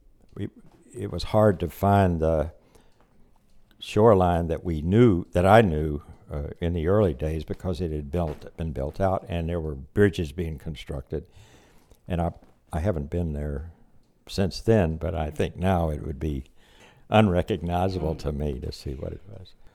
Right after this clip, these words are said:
Speaker 2: Can we backtrack a little bit to the veterans that you served with when you were on the ship? And what did you learn from them? And what did they share of their experience from the war?
Speaker 1: Well, the,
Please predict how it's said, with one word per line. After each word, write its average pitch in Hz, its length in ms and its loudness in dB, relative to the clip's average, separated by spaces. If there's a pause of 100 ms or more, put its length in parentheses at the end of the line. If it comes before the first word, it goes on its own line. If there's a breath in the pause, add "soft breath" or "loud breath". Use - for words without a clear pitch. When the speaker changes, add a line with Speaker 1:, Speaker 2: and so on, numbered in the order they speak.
(180 soft breath)
Speaker 2:
Can 247 100 -8
we 277 120 -6
backtrack 269 540 -8
a 226 40 -2
little 220 220 -2
bit 196 240 -8
to 190 160 -2
the 170 180 -2
veterans 160 720 -4
that - 160 -12
you 147 580 -2 (140)
served 156 460 0
with 127 320 -4
when 139 180 -4
you 135 160 -4
were 131 240 -4 (100)
on 139 200 -6
the 135 80 -6
ship? - 360 -8 (120)
And 147 260 -6 (540 loud breath)
what 214 200 0
did 226 220 -4
you 156 320 -2 (100)
learn 147 400 -2
from 139 360 -4
them? 127 280 -2
And 127 160 -4
what 156 220 -4
did 147 160 -6
they 135 160 -6
share 135 640 -4
of 131 240 -8 (400 loud breath)
their 139 380 -4
experience 127 760 -6
from 120 600 -6
the 143 60 -6
war? 135 540 -4 (920 soft breath)
Speaker 1:
Well, 90 200 2
the, 90 180 0